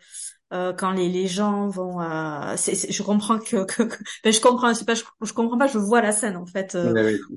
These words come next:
Speaker 1: où tu dois être tout le temps en train de, de rassurer, euh, parce que
Speaker 2: Oui. Bah, tout à fait. Je pense qu'en fait, on doit, bon, après, c'est comme, euh, je, je suis pas une femme, mais je, si je me mets à la place d'une femme et, et de, de ce que j'entends, euh,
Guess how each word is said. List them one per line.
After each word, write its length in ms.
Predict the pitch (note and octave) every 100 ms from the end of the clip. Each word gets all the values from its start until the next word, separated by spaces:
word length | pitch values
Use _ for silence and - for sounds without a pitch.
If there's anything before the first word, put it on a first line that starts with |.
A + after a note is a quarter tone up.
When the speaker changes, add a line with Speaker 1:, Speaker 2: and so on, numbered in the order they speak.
| A3
Speaker 1:
où 100 | A#3
tu 160 | A#3
dois 220 | G3 G#3
être 200 | G#3+ A3
tout 140 | G#3 A3+
le 40 |
temps 120 | A3 A#3+
en 40 |
train 200 | A#3 A#3
de, 140 | A3 F#3
de 100 | F#3
rassurer, 800 | F#3+ A3 - - - - A#3 B3+
euh, 160 | F#3+ F3+
parce 300 | F3+ G3 -
que 180 | - G3+
Speaker 2:
Oui. 1400 | F#3+ F3 F3 F3 - _ _ _ _ _ _ - A#2+ A#2
Bah, 100 | A2
tout 120 | B2+
à 100 | B2
fait. 120 | C3+
Je 80 | -
pense 160 | C#3+ -
qu'en 100 | A#2+
fait, 160 | B2+
on 60 | A#2+
doit, 320 | G#2 G2+ - - _ -
bon, 120 | G#2
après, 320 | G2 F#2+ B2+
c'est 160 | - G2
comme, 180 | G2
euh, 220 | G2 G2 F#2+
je, 240 | G#2 G#2
je 120 | G#2
suis 160 | G2 -
pas 60 | G#2+
une 80 | G2+
femme, 300 | - A2+ G2+
mais 100 | G2
je, 280 | G#2 G2+ G2
si 200 | - G#2
je 80 |
me 100 | G#2+
mets 120 | G#2 G#2+
à 40 |
la 100 | G#2
place 220 | G2+ G#2+
d'une 180 | G2 G#2+
femme 260 | G#2 A#2+ A2
et, 120 | G2+
et 180 | - G2
de, 200 | G2 G2
de 140 | F#2+
ce 100 | G2
que 140 | - G2
j'entends, 480 | G2+ G2 A2+ G#2+
euh, 40 | G2